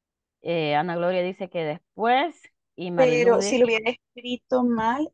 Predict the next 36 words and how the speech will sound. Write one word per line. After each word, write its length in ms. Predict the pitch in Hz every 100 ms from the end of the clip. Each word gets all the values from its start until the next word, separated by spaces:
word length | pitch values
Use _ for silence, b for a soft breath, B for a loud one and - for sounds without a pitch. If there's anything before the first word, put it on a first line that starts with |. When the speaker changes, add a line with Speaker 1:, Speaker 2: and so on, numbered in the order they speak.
| -
Speaker 2:
mm, 400 | 226 233 226 226
me 80 |
aparece, 400 | 226 226 220 220 -
me 100 | 220
aparecería 540 | 226 220 214 202 208 214
siempre 380 | 233 220 214 214
como, 720 | 208 202 196 190 185 180 175
como 300 | - 196 190
un 140 | 202 208
enlace. 640 | 208 208 185 - 147 147 _ _ _ _ _ _ _ _ _ _ _ _ _ _ _
Speaker 1:
Sí, 240 | - 370 277
pueda 320 | 226 226 226
que 180 | 214 226
sí, 220 | 277 311
solo 300 | 240 220 220
que 100 | 214
no 160 | 214
se 160 | 220 220
lo 180 | 208 196
abre 260 | 208 247
porque 280 | 226 202 -
no 160 | 185 185
lo 100 | 185
reconoce 640 | 180 180 170 165 - 185
de 160 | 165 139 _
qué, 380 | 190 185 175 - _ _ _ _ _
de, 220 | - 165
de, 340 | 151 156 135 123
Speaker 2:
Ok. 0 |
Speaker 1:
de, 220 | - 123
de 180 | 165 -
qué 160 | - 190
tipo 260 | 190 -
de 120 | 175 156
archivo 440 | 156 175 165 175
es. 260 | 247 165